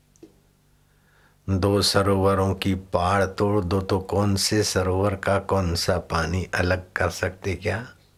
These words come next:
ऐसे ही जीव का जीवत्व और ईश्वर का ईश्वरत्व, ये माया और अविद्या में है। वास्तव में जीवात्मा का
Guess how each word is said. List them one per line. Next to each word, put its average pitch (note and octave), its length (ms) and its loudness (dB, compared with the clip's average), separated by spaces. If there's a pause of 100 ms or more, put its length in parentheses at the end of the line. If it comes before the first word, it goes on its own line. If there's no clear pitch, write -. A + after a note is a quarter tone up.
(2250)
ऐसे G2 440 0
ही F2+ 200 2
जीव G2 320 2
का F#2 280 -2
जीवत्व F#2+ 760 0
और F#2 180 0
ईश्वर F#2 420 0
का F2 240 0
ईश्वरत्व, F#2 1080 -2 (1000)
ये F#2+ 180 2
माया F#2 560 0
और - 280 -2
अविद्या F#2+ 580 -2
में F2+ 200 -2
है। F#2 280 -2
वास्तव F2 520 -2
में F#2 280 0
जीवात्मा F#2 720 -2
का - 320 -6